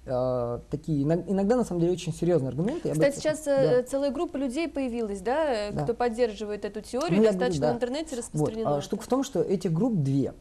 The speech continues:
Speaker 1: я бы их вот так поде-, ну, я бы сказал, что две, э, можно их там си-, по-другому классифицировать,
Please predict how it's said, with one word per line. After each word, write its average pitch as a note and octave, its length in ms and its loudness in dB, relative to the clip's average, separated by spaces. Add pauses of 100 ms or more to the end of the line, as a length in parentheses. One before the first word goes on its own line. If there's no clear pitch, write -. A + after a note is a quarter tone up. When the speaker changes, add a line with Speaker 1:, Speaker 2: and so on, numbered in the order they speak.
(160)
Speaker 1:
я D3+ 140 2
бы C#3 140 0
их - 100 -10
вот - 100 -8
так - 160 -8
поде-, G#2+ 240 -8
ну, A#3 160 4
я E3+ 180 4
бы C3+ 120 2
сказал, A#2+ 320 -6
что - 160 -10
две, A#3+ 320 0 (400)
э, - 260 -8
можно D#3+ 260 2
их C3 120 -6
там A2+ 260 -10
си-, - 280 -6
по-другому F#3+ 440 2
классифицировать, F3+ 460 -2